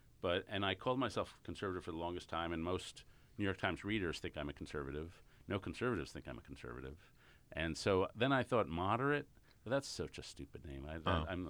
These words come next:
Speaker 1: I, so I don't know what. I'm a, I, I have remained the same. I, I have remained what I was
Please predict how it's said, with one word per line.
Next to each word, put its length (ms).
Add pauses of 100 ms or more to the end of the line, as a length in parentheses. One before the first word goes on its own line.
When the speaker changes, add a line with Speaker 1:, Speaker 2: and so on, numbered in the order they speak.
(100)
Speaker 1:
I, 220
so 200
I 60
don't 120
know 80
what. 200
I'm 160
a, 60
I, 460
I 180
have 140
remained 380
the 120
same. 480 (340)
I, 280
I 80
have 120
remained 380
what 240 (160)
I 100
was 440